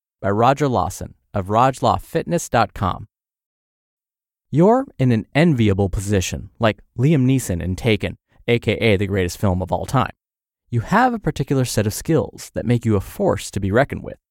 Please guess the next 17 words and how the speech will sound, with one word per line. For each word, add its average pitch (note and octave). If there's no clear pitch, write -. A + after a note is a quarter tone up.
You're F#3
a G3+
gamer, G#2
and G#2+
it's G2+
time G#3
the D3
world D3
hears C3
you C3+
roar. G#2
Life F#3+
is D#3
the C#3
ultimate C#3+
role-playing G2
game. F#2